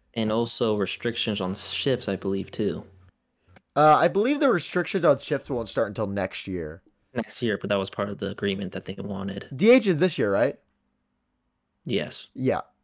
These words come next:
Speaker 2: That's what I, and then they're also doing larger bases, which I think is good, 'cause then players won't have to injure themselves if it's a close play at the, at the, the plate on, like, first and second. That's normally where most injuries happen.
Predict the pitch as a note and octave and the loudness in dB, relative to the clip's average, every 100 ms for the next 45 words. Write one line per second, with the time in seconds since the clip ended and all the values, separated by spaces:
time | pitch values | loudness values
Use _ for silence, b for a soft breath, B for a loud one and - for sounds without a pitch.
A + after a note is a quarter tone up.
0 | - - C#3+ B2 D#3+ D#3+ D#3+ D#3 D#3+ D3 | -4 -2 2 2 2 2 4 6 6 6
1 | D3 C#3+ B2+ B2+ A#2 G#2+ G#2+ G2+ A2+ F3+ | 2 2 4 4 2 0 0 0 -2 2
2 | G#3+ G3+ B2 C3 - G2+ F#2 A2+ G#2+ G#2+ | 4 4 4 0 0 0 0 0 0 0
3 | A#2 A2 G2+ G2+ G2 G2 F#2+ F2+ - _ | 2 2 2 -2 -4 -4 -4 -6 -6 _
4 | _ _ _ _ _ _ _ - D3+ B2+ | _ _ _ _ _ _ _ -4 -2 0
5 | A#2 G#2 A2+ G2+ F#2+ F#2 G2 G#2+ A#2 G2 | 0 -2 0 2 2 -4 -8 -6 -2 -2
6 | - G#2+ F#2 - - - G#2 - F2+ F2 | 0 -2 -2 -6 -12 -6 -6 -4 -4 -4
7 | - - - G2 F#2 - _ - F2+ F2 | -8 -14 -6 -4 -4 -8 _ -6 -4 -6
8 | F2 F#2 E2+ - G2+ F2+ F#2+ - F#2 F#2 | -8 -10 -10 -6 -6 -6 -12 -10 -10 -10
9 | F2 _ _ _ _ _ _ _ _ _ | -14 _ _ _ _ _ _ _ _ _
10 | - F#2+ G2+ G2+ G2 F2+ F2 F2+ F2+ F2 | -4 -4 -4 -4 -4 -4 -4 -4 -4 -4
11 | - F2 E2+ E2+ F2 D#2+ E2 E2+ | -6 -10 -10 -8 -8 -8 -8 -12